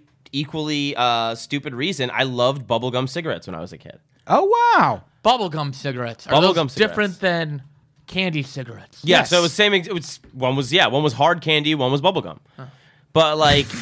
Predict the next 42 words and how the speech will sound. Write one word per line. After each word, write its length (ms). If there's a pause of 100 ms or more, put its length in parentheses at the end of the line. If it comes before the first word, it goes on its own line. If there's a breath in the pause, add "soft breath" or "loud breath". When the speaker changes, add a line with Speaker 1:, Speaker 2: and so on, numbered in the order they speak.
(140)
Speaker 2:
<laughs> 300
Speaker 1:
it 180
was, 200
it 120
was 200
just 180
always 260
hilarious 640
when 120
you 80
got 280
'em 200
because, 420
uh, 400
you 100
know, 220
everybody 380
always 180
thought 180
you 80
were, 220
you 120
suddenly 300
had 120
a 40
pack 200
of 80
cigarettes 260
and 80
they 60
thought, 100
like, 60
Speaker 2:
Yeah. 80
Speaker 1:
"What 80
the 60
fuck 180
is," 120
it 80
was 140
just 220
always 400
funny. 420